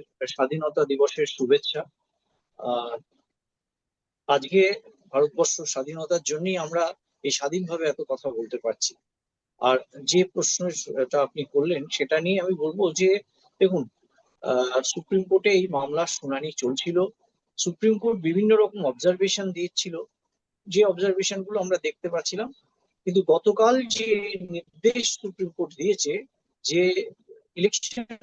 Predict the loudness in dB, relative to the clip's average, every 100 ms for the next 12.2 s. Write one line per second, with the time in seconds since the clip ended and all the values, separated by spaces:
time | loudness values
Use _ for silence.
0 | -20 -20 -4 -4 -4 -6 -4 -4 -2 0
1 | 0 0 -4 -4 -2 -2 -2 -4 0 2
2 | 2 2 2 0 0 -6 _ -16 -10 -8
3 | -6 -8 -10 _ -4 -4 0 4 4 2
4 | -4 -2 0 2 2 2 0 -2 _ _
5 | _ _ -4 -2 -2 -4 -8 -6 -2 0
6 | 2 0 -2 -4 -4 0 -2 -2 _ _
7 | _ _ _ -6 -4 -4 -4 -6 -8 _
8 | _ _ _ 4 4 2 0 2 2 2
9 | 2 0 -2 -10 -12 -10 -12 -14 _ _
10 | _ _ _ -2 0 2 2 4 2 2
11 | 0 _ _ _ 0 0 0 -4 -4 -2
12 | -2 -4